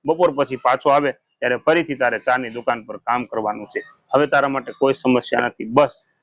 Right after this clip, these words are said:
એક વસ્તુ કે તારે આ પરીક્ષા છે એ પાસ કરવી પડશે." આવી વાત કરી અને એ સજ્જન જે વસ્તુ લાવ્યા હતા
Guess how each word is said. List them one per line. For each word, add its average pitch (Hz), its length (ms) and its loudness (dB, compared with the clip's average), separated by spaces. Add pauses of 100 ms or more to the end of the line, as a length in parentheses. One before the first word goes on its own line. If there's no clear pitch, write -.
એક 143 200 0
વસ્તુ 135 320 0
કે 123 100 2
તારે 131 220 2
આ 117 60 0
પરીક્ષા 131 480 -2
છે - 160 -16 (360)
એ 110 80 -2
પાસ 123 400 2
કરવી 107 200 -4
પડશે." - 640 -10
આવી 117 140 0
વાત 123 180 0
કરી 165 280 0
અને 117 240 -4
એ 110 40 0
સજ્જન 127 400 0
જે 117 80 -4
વસ્તુ 120 340 -2
લાવ્યા 123 240 0
હતા 98 160 -10